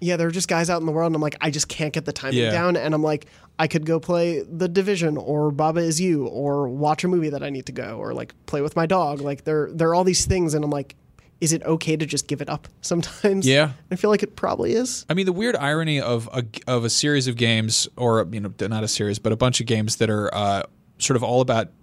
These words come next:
Speaker 2: all about the redundant, the, the, the repetition of death,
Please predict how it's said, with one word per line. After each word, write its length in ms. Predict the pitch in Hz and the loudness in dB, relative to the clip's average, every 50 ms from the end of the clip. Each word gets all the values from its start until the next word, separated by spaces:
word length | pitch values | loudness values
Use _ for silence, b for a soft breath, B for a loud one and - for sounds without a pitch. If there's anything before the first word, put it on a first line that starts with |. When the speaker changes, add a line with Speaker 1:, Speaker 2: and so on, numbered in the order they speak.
| - _ _ - | -20 _ _ 0
Speaker 2:
all 120 | 120 127 | 2 2
about 280 | 135 131 135 127 120 - | 4 4 2 2 0 0
the 240 | - 113 107 107 98 - - _ _ | -2 -2 -2 -2 -4 -6 -14 _ _
redundant, 540 | - 127 127 117 - 117 120 127 110 113 117 | -2 -2 0 2 2 4 4 4 2 0 0
the, 100 | 123 113 | 0 0
the, 200 | 107 110 104 - - - | 0 0 -2 -2 -4 -4
the 100 | 107 107 | -2 2
repetition 560 | 113 120 120 - 113 - 127 117 - - 120 | 2 2 2 2 0 0 0 0 0 0 -2
of 120 | 110 101 - | -4 -2 0
death, 400 | - 110 110 107 - - - | 2 2 2 2 0 -2 -8